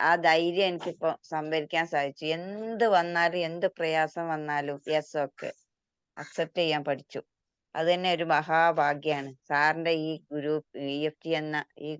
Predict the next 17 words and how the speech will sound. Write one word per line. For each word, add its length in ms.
ഗ്രൂപ്പിൽ 480
ചേർന്നത് 440
കൊണ്ട് 240
സാറിന് 340
എത്ര 360
നന്ദി 320
പറഞ്ഞാലും 480
അതിരില്ല. 380
നമുക്ക് 440
എല്ലാത്തിനും, 560
എന്ത് 460
പ്രവർത്തനം 560
വേണ്ടിയ 340
ധൈര്യമാണ്. 600
അപ്പൊ 200
ആ 180
ധൈര്യം 500